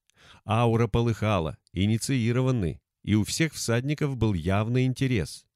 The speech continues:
Двигались они от пятна выжженной маной земли по моим следам. Значит, все же кто-то почувствовал мою инициацию.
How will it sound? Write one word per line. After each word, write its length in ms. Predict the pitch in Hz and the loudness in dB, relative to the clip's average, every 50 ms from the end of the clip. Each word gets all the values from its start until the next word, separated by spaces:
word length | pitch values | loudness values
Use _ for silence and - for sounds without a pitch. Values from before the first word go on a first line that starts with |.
| _ _ | _ _
Двигались 640 | - 78 85 101 156 190 190 180 180 170 165 - - | -14 -6 0 0 2 2 2 2 2 2 2 0 0
они 180 | 156 156 156 | 0 2 2
от 140 | 156 147 _ | 0 0 _
пятна 380 | - 135 131 - 131 139 139 135 | -2 -4 -2 0 0 0 2 2
выжженной 580 | 123 123 135 120 101 98 104 110 107 107 107 | 2 0 0 0 0 0 0 0 2 2 2
маной 380 | 107 107 107 107 104 98 92 90 | 2 2 0 0 0 0 0 -2
земли 480 | 80 78 85 92 87 87 101 143 165 - | -2 -2 -2 -2 0 0 0 0 -2 -2
по 140 | - 117 | -2 -2
моим 300 | 110 104 92 90 104 110 | 0 0 0 0 0 -2
следам. 600 | - - - 117 127 113 101 101 87 78 76 76 - _ _ _ _ _ _ _ - - - - - | -2 -4 -4 -4 -4 -2 0 -2 0 0 -2 -4 -8 _ _ _ _ _ _ _ -20 -20 -20 -20 -12
Значит, 460 | - 80 80 107 143 156 - 170 - | -10 -6 -2 -2 -2 0 0 -2 -4
все 240 | - - - 156 160 | -4 -4 -2 0 0
же 100 | 143 151 | 0 -2
кто-то 340 | - - - 160 156 - 151 | -4 -4 -2 -2 -2 -2 -2
почувствовал 720 | - - 151 - - - 135 143 - - - 156 147 139 | -2 -2 -4 -2 -2 -4 -4 -4 -4 -2 -2 0 0 2
мою 320 | 127 117 117 113 110 104 98 | 2 2 2 2 2 2 2
инициацию. 760 | 95 95 92 - - 107 92 80 - - - 71 71 58 | 2 0 -2 -2 0 0 -2 -2 -4 -6 -8 -6 -8 -8